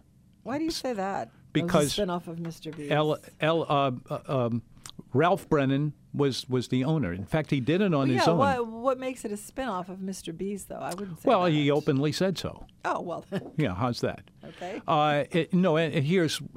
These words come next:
Speaker 2: and there's nothing n-, n-, n-, uh, about it that's funny. Here, what happened was the Brennans, uh, they ha-, each had their own restaurants by that time, and sometimes more than one.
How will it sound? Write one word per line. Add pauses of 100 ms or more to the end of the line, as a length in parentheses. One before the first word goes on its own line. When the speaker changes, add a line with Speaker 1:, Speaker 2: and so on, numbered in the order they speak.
(100)
Speaker 2:
and
there's
nothing
n-,
n-,
n-,
uh,
about
it
that's
funny.
Here,
what (160)
happened
was (600)
the
Brennans, (440)
uh,
they
ha-, (100)
each
had
their
own
restaurants
by
that
time,
and
sometimes
more
than
one.